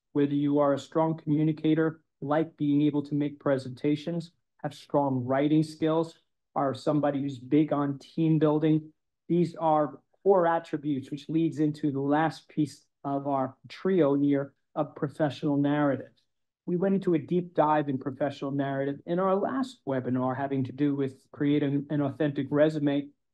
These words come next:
and I would urge you to review that if you want to know a little bit more about professional narrative.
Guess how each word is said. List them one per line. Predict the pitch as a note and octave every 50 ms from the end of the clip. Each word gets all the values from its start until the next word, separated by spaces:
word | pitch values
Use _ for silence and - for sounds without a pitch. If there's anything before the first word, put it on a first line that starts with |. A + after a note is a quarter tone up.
| _ -
and | C#3 C3+ C3+ - - -
I | - C#3
would | C3+ C#3 C3
urge | C#3 C#3+ C#3+ C#3+ C#3
you | C#3 E3 G#3 G#3 G3 F#3 F3
to | - -
review | F3 E3 D#3+ D3 C3 D#3+ F#3+ G3
that | F3+ D#3+ C#3+ C#3+ C#3+
if | C#3 -
you | D3+ D3 C3+
want | C#3+ C#3+ C#3+ C#3 C#3+
to | D3+
know | C#3 C#3+ C#3+
a | C#3 C3+
little | C3+ D3+ D#3+ D#3+
bit | D3 D#3 D3+ D3
more | D3+ D3 D3 C#3+
about | C#3+ C3+ C#3+ C3+ C3 -
professional | - C3+ B2 - C#3 C3+ B2 - - C3+
narrative. | C3 B2+ C#3 C3+ C3+ C3+ C3 B2 A#2 -